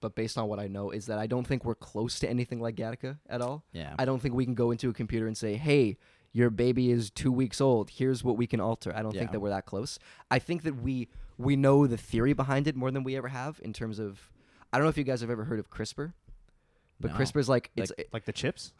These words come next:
Speaker 3: <laughs>
Speaker 1: <laughs> Yeah, have you guys ever heard of the, uh, chips? Better than Lay's.
Speaker 2: Yeah.
Speaker 3: Yeah.
Speaker 1: No, crispr is a new, it's, it's one of the most recent, uh, ways to genetically modify a, a gene and, and cut and cut and insert certain g-, genes.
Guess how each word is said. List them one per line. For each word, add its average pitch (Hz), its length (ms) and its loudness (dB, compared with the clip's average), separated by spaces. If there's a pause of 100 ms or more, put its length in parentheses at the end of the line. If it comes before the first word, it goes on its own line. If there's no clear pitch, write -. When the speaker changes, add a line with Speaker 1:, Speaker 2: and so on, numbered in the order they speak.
(120)
Speaker 3:
<laughs> 139 220 -2 (400)
Speaker 1:
<laughs> 190 80 6 (460)
Yeah, 175 160 8
have 139 140 6
you 147 60 4
guys 156 160 6
ever 156 120 4
heard 151 140 6
of 135 80 4
the, 117 220 0
uh, 101 100 -2
chips? - 380 -10
Better 131 260 4
than 117 180 0
Lay's. - 400 -10
Speaker 2:
Yeah. 202 120 -2
Speaker 3:
Yeah. 87 160 -4 (460)
Speaker 1:
No, 151 140 6
crispr - 360 0
is 147 320 0
a 120 100 0
new, 123 500 -2 (420)
it's, - 220 -10
it's 139 140 -4
one 135 160 -2
of 156 60 -2
the 151 60 0
most 127 460 0
recent, 113 460 -6
uh, 104 220 0
ways 110 260 -2
to 120 100 -4
genetically 110 420 -6
modify 98 580 -4 (480)
a, 104 100 -4 (100)
a 107 100 -2
gene 113 340 -2
and, 104 120 -6 (140)
and 104 180 -8
cut 123 320 -2
and 107 200 -4
cut 117 180 -2
and 113 80 -2
insert 107 420 -6
certain 98 320 -6
g-, 95 220 -12
genes. 123 480 -10